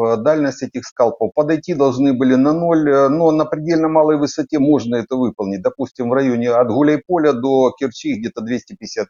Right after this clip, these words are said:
километров. То есть, э, ну, это одна из точек, там практически километров сто по фронту есть, э, эти все точки, ко-, на которые можно выходить, отстреляться, уйти. На предельно малой высоте Су двадцать четвертый может идти где-то на высотах от,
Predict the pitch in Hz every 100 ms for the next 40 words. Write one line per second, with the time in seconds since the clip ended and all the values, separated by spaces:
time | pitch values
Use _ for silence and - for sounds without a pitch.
0 | - 101 92 85 95 - 127 - 135 135
1 | 170 147 135 131 131 139 135 139 120 -
2 | 139 131 104 - 101 92 101 - 101 -
3 | 101 107 113 113 107 104 - _ _ _
4 | - - 143 117 - 117 110 156 160 139
5 | 123 123 113 - 123 117 117 117 117 120
6 | 113 107 - 123 151 139 - 110 107 110
7 | - 117 120 - 117 117 113 110 117 120
8 | 147 156 170 _ _ _ - 127 - 143
9 | 151 147 143 139 131 127 101 127 135 170
10 | 170 156 151 151 147 143 139 151 131 160
11 | - 135 127 120 - 117 143 - 120 120
12 | 110 - 110 - 117 110 113 113 117 117
13 | 139 127 110 - 127 120